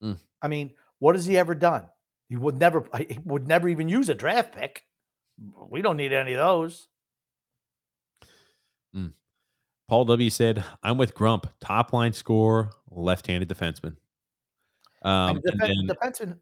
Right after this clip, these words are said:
Speaker 2: the defenseman has to come first. I'd love to have Nylander. I would love him.
Speaker 1: Rich A said, uh, "The dude got Nylander money. William Nylander money, Grump."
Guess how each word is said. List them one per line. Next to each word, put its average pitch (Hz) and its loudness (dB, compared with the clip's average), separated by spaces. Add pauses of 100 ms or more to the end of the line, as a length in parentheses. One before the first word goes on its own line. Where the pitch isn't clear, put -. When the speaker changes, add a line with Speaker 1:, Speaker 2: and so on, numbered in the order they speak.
(420)
Speaker 2:
the 151 -4
defenseman 202 -2
has 165 -2
to 160 -8
come 147 -4
first. 127 -2
I'd 160 6
love 143 4
to 127 -4
have 120 -2
Nylander. 104 -10 (340)
I 123 0
would 123 -4
love 120 0
him. 90 -16 (680)
Speaker 1:
Rich 117 2
A 120 6
said, 95 0 (360)
uh, 90 0
"The - -10
dude 147 6
got 123 2
Nylander 107 0
money. 80 -10
William 208 2
Nylander 180 2
money, 82 -8
Grump." 78 -16